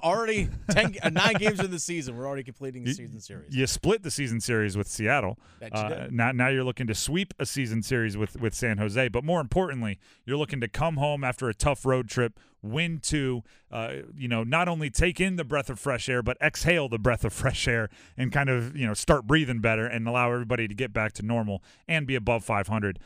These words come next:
Speaker 2: I thought last night
Speaker 1: Mm-hmm.
Speaker 2: could end up, it could be one of those games we look back on a month from now and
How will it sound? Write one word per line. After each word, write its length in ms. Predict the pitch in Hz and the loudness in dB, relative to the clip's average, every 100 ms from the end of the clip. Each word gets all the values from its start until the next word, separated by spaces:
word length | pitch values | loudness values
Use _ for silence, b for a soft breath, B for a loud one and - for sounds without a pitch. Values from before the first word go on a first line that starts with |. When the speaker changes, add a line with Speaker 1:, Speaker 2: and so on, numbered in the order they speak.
| b | b
Speaker 2:
I 140 | - 131 | 0 2
thought 240 | 165 139 | 4 2
last 300 | 127 127 - | 2 0 0
night 200 | 131 117 | -2 -2
Speaker 1:
Mm-hmm. 60 | 110 | 0
Speaker 2:
could 100 | 127 | 0
end 180 | 120 107 | 0 0
up, 180 | 95 - | -2 -4
it 60 | - | 2
could 160 | 220 | 2
be 80 | 208 | 2
one 160 | 185 165 | -2 0
of 60 | |
those 180 | 139 120 | 0 0
games 300 | 139 123 98 | 0 0 -2
we 120 | 120 | -2
look 200 | 120 107 | -2 0
back 240 | 117 110 110 | 0 0 -2
on 100 | 101 | -2
a 60 | |
month 240 | 95 107 98 | 0 -2 -2
from 160 | 98 | -4
now 280 | 92 87 90 | -2 -4 -6
and 360 | - 95 92 85 | -6 -4 -4 -8